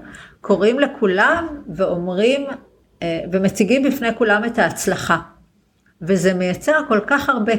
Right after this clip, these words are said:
כיף, כל כך הרבה שמחה. קודם כל, כולם שותפים להצלחה. מי שהיה חלק מהפרויקט מקבל את ההכרה, את ה-recognition, את התודה, את הכל הכבוד, בפני כולם. זה כל כך יפה, זה טקס. אה,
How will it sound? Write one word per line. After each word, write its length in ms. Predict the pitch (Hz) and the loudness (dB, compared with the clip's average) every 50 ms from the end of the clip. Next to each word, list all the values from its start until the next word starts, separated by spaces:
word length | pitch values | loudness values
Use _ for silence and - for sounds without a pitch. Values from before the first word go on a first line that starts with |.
| 220 - - | -2 -6 -6
כיף, 340 | - 233 214 196 202 - - | 0 2 2 2 0 -4 -6
כל 160 | - 196 180 180 | -4 -4 -4 -2
כך 220 | - 240 240 - | 0 -2 0 0
הרבה 220 | 247 233 214 226 220 | 0 0 0 0 -2
שמחה. 600 | 220 - - 214 190 185 - - - 202 185 160 - - - - - - - _ | -2 -2 -2 -2 -2 -2 -2 0 0 0 0 0 -2 -8 -16 -20 -20 -20 -8 _
קודם 240 | - 262 294 302 294 | 0 0 2 2 2
כל, 120 | 277 - 220 - | 2 0 0 0
כולם 320 | - 214 196 196 190 190 196 | 0 0 2 2 2 0 0
שותפים 520 | - - 214 220 202 - - 196 185 180 | -2 -2 -2 -2 -2 -2 0 0 0 0
להצלחה. 680 | 180 175 180 175 - - - 190 175 - - - 151 135 - - - - - - - - - - - - | 0 0 0 -2 -2 -4 -2 -2 -2 -2 0 0 0 0 -2 -6 -14 -20 -20 -20 -20 -20 -20 -20 -14 -8
מי 200 | 196 190 214 220 | -4 -2 0 0
שהיה 420 | 214 - - 254 226 208 208 196 196 | 0 0 2 2 2 4 2 2 0
חלק 380 | - - 202 196 196 196 - | 0 0 2 2 0 0 0
מהפרויקט 760 | 208 196 190 - - - 185 190 180 175 175 175 170 - - | -2 -2 -2 -2 -4 -4 -2 0 0 0 0 -2 -2 -4 -4
מקבל 400 | 202 202 202 - 208 170 185 180 | -6 -4 -4 -2 -2 0 0 0
את 140 | 180 180 - | 0 0 0
ההכרה, 760 | 202 190 180 175 - - - 190 170 156 165 170 165 165 160 | 2 2 2 0 0 -2 -2 0 0 2 2 2 4 2 2
את 120 | 160 160 - | 0 0 0
ה-recognition, 1040 | 170 170 185 180 180 208 185 170 180 190 196 196 - - - 175 160 151 147 151 160 | 2 2 2 2 2 0 0 0 0 2 2 2 0 0 -2 -2 -4 -4 -8 -10 -10
את 140 | - - | -4 0
התודה, 840 | 202 185 - - - 214 196 165 151 151 185 185 180 170 165 165 165 165 | 0 0 0 0 0 0 0 0 -2 0 0 2 2 4 2 2 2 0
את 120 | 170 - | -2 -4
הכל 300 | 190 190 - 226 214 208 | -6 -4 -2 0 2 2
הכבוד, 640 | 214 214 214 220 196 165 156 - 185 180 175 175 165 | 2 0 0 0 -2 -2 -2 -2 -2 0 0 0 -2
בפני 280 | 170 180 - - 214 220 220 | -4 -6 -4 -2 -2 -2 -2
כולם. 520 | 220 - 226 208 202 196 190 180 175 170 170 - - - - - - _ - | 0 0 0 2 2 2 2 2 2 0 -2 -8 -14 -20 -20 -20 -20 _ -8
זה 140 | - 196 185 | -4 -2 0
כל 120 | 233 220 - | 0 0 0
כך 260 | - 320 302 294 - | 0 0 -2 0 0
יפה, 540 | 247 220 196 - - - - - 233 226 202 165 | 0 0 0 0 -4 -8 -2 0 2 2 2 2
זה 120 | 170 175 | -2 -4
טקס. 720 | 170 - - 262 247 247 - - 175 - - - - - - _ _ - - | -4 -2 0 0 0 0 0 0 0 0 -2 -8 -10 -12 -14 _ _ -12 -8
אה, 60 | 175 | -6